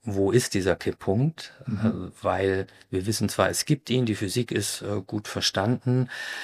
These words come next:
Speaker 1: aber es hängt dann die Frage, wo ist er genau, von subtilen Temperatur- und Salzgehaltsunterschieden im gesamten Atlantik ab.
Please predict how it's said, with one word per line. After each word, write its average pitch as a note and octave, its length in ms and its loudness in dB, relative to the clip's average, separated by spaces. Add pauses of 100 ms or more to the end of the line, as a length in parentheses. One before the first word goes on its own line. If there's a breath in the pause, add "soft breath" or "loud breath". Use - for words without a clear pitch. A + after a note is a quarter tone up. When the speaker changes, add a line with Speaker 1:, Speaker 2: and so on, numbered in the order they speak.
(400 loud breath)
Speaker 1:
aber G2+ 440 2
es G#2 180 -2
hängt G#2+ 300 0
dann G2 260 2
die G2 80 -4
Frage, F#2 400 0 (160)
wo C3+ 240 8
ist G#2 160 4
er G2 140 2
genau, G2 640 2
von G#2 340 0
subtilen A2+ 1080 2 (100)
Temperatur- G2+ 580 -2
und G2+ 140 -2
Salzgehaltsunterschieden G2+ 1300 0
im F#2+ 140 -2
gesamten G2 460 -2
Atlantik G2 580 0
ab. - 260 0